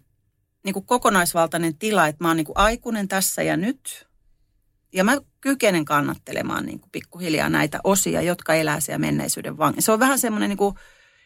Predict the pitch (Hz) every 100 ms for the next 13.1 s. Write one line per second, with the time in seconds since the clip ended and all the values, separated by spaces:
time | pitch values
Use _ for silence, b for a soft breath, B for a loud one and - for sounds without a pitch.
0 | b - 320 254 170 - 151 - 175 170
1 | 220 220 330 330 247 233 247 208 - -
2 | - - 185 147 135 - - - - 147
3 | 165 165 - 160 151 - 175 - 151 147
4 | 107 - - - _ _ _ _ _ _
5 | _ - 185 170 147 151 151 135 151 147
6 | 139 - _ _ 170 156 135 156 - 143
7 | - _ _ _ _ _ _ _ _ _
8 | 175 165 - - 190 190 247 285 - 170
9 | 165 - - - 180 - 233 196 247 -
10 | 233 - 101 95 - _ _ _ _ _
11 | _ _ _ _ _ _ _ 220 214 190
12 | 196 208 196 226 214 185 175 - 185 175